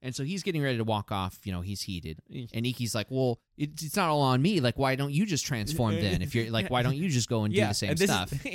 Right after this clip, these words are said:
Speaker 2: and
Speaker 1: And
Speaker 2: it's,
Speaker 1: so,
Speaker 2: "I'm
Speaker 1: like,
Speaker 2: tired
Speaker 1: you
Speaker 2: of
Speaker 1: see
Speaker 2: you blaming
Speaker 1: Daichi
Speaker 2: me for the fact that you couldn't transform."
Speaker 1: And you
Speaker 2: Yeah.
Speaker 1: pick, he, so he had a soft spot 'cause Daichi comes around, like, he grabs him by the collar,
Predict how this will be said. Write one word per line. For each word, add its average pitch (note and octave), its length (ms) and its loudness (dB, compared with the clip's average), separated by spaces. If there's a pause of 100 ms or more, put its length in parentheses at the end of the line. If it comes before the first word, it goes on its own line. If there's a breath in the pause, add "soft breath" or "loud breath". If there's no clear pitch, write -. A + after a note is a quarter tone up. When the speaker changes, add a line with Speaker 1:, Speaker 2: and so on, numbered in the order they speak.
Speaker 2:
and G#3+ 200 -2
Speaker 1:
And G#3+ 200 -2
Speaker 2:
it's, F3+ 120 2
Speaker 1:
so, C#3 360 4
Speaker 2:
"I'm C#3+ 80 -6
Speaker 1:
like, B2+ 180 2
Speaker 2:
tired G3 240 4
Speaker 1:
you E3+ 60 0
Speaker 2:
of E3+ 60 -2
Speaker 1:
see A#3 140 6
Speaker 2:
you - 60 4
blaming G3 300 4
Speaker 1:
Daichi - 80 0
Speaker 2:
me G#3+ 160 2
for E3+ 160 0
the D3 80 0
fact D3+ 280 -8
that F3+ 60 -18
you F#3 200 -2
couldn't E3 280 2
transform." D#3 680 0
Speaker 1:
And C#3 100 4
you C#3 40 4
Speaker 2:
Yeah. C#3 60 2
Speaker 1:
pick, E3 160 2
he, C3+ 200 0
so - 140 -4
he C3 200 0
had A#3 80 4
a E3+ 40 2
soft A#2 280 0
spot E2+ 260 -4
'cause A2 100 -6
Daichi B2 240 0
comes E3 180 -2
around, B2 300 0
like, F#2 120 -4
he F2+ 80 -10
grabs C#3+ 340 -4
him D#3 60 -2
by D3 100 0
the C3+ 80 0
collar, A#2+ 440 -4